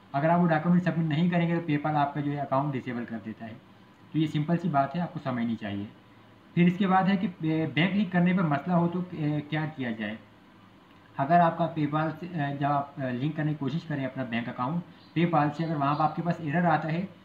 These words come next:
तो आप पहले तो आप दूसरा bank account try करें। अगर वो फिर भी लिंक ना हो तो उसके बाद आपको PayPal से रब्ता करना पड़ता है। अगर PayPal आपको वजह बता दे कि वो पे-, आपका routing number का issue है या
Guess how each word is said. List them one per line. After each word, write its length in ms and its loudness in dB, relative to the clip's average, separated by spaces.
तो 60 0
आप 180 2
पहले 160 2
तो 60 4
आप 140 6
दूसरा 300 2
bank 160 2
account 260 0
try 180 2
करें। 240 -2
अगर 160 4
वो 120 6
फिर 180 2
भी 100 4
लिंक 280 4
ना 140 2
हो 300 4
तो 140 0
उसके 280 -2
बाद 200 4
आपको 280 0
PayPal 380 -2
से 60 -4
रब्ता 260 -2
करना 220 -4
पड़ता 280 -8
है। 340 -10
अगर 160 6
PayPal 320 2
आपको 220 4
वजह 260 4
बता 300 4
दे 140 0
कि 120 -2
वो 160 0
पे-, 260 -4
आपका 560 -2
routing 320 4
number 200 0
का 100 -4
issue 240 0
है 220 0
या 400 2